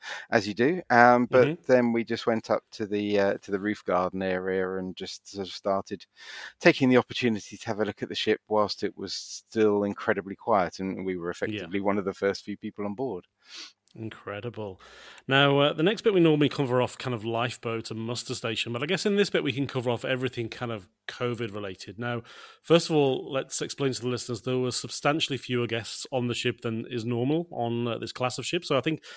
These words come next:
Speaker 2: normally looking about two thousand nine hundred to about three thousand four hundred guests on board, but you had how many?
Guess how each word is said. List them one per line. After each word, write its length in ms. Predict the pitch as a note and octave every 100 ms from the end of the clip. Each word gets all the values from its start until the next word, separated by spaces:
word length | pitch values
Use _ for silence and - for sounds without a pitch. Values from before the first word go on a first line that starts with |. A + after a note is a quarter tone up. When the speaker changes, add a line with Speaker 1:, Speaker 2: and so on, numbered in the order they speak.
| - -
Speaker 2:
normally 240 | D#3+ F3+ D3+
looking 220 | C#3+ C3
about 180 | A#2+ -
two 140 | C3+
thousand 320 | B2+ B2 G#2+
nine 200 | A#2+ B2
hundred 320 | A#2 B2 A#2+ A2+
to 100 | A#2+
about 200 | A#2 -
three 200 | B2+ A#2
thousand 340 | A#2 A2+ G#2
four 260 | - B2 A#2
hundred 200 | A#2 A2
guests 200 | A2 -
on 140 | A#2
board, 160 | A2 A2
but 120 | A#2
you 180 | A#2+ B2
had 180 | B2 A#2+ -
how 120 | C3+
many? 220 | C#3 G3+